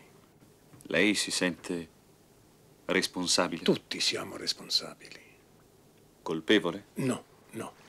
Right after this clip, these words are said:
Speaker 2: La scienza non è mai colpevole. Guai se dovessimo dubitare un solo istante di questo. La scienza è un'arma neutra, né buona né cattiva. Tutto dipende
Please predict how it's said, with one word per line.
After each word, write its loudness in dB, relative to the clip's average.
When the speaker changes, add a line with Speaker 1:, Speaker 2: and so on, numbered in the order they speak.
Speaker 2:
La -10
scienza 4
non -2
è 0
mai -2
colpevole. -10
Guai 4
se 4
dovessimo -2
dubitare -6
un -10
solo -8
istante -8
di -16
questo. -8
La 0
scienza 8
è -4
un'arma 0
neutra, 0
né -4
buona 6
né -2
cattiva. -12
Tutto 6
dipende 4